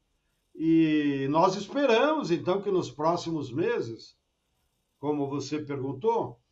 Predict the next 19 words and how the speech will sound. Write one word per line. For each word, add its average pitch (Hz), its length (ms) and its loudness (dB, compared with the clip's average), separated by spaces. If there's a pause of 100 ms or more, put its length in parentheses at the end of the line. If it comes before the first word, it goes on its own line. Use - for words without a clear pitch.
(320)
esses 220 500 0
diálogos 220 720 2
se 233 140 -8
transformem 190 1000 0 (140)
em 160 180 -2
propostas 202 800 0
concretas 185 800 -2
de 170 120 -4
soluções 262 960 -4 (460)
para - 100 -8
os 202 120 -8
problemas 202 640 4
agrários 170 580 0
que - 80 -16
existem 180 540 -2
ao 180 80 0
longo 151 300 -2
do 165 240 -2
território. 139 580 -10